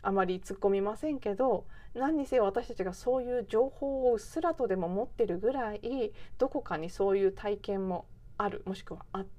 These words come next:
た。そしてまた、行くとこまで行く、この帝王になろうとしている、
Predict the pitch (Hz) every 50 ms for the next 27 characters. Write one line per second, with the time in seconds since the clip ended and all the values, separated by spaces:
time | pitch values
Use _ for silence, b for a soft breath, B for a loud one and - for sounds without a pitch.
0 | - - - - - - - - - - - - - - - - b b b b
1 | b b b b b b b b b b b b - - 269 - - - 294 269
2 | 262 269 262 - 302 302 285 226 - - - b b b b b b - - -
3 | 226 214 - - - 208 208 208 196 196 180 170 170 170 180 - - 180 170 160
4 | - 185 180 165 165 170 - - 220 190 185 185 185 185 180 175 165 156 143 156
5 | 175 175 170 180 196 214 202 190 196 - 175 - - - 190 180 180 175 180 175
6 | 170 160 - - -